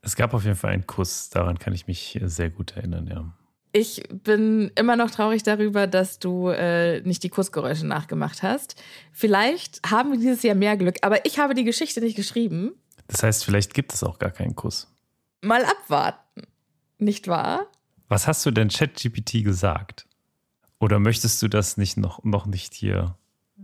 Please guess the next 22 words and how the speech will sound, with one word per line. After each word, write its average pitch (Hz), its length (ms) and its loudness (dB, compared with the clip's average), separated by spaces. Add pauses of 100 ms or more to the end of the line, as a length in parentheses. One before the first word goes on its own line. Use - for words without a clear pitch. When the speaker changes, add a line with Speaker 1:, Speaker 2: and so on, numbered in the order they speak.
(300)
Speaker 1:
sagen? 85 580 -2
Speaker 2:
Er 226 80 4
möge 294 280 4
bitte 285 200 0
die 240 120 2
Geschichte 254 380 0
vom 240 160 2
letzten 226 320 0
Mal 220 160 4
fortsetzen. - 760 -6 (300)
Speaker 1:
Und 104 160 2
mehr 127 180 6
nicht? 87 360 0 (680)
Speaker 2:
Nö, 170 240 0 (540)
mehr 190 140 0
nicht. - 140 -6
Speaker 1:
Okay, - 380 0 (300)
krass. - 440 -6 (520)
Gut. - 340 -8 (1400)
Wissen 90 240 -2
wir 95 40 0
Bescheid. - 460 -2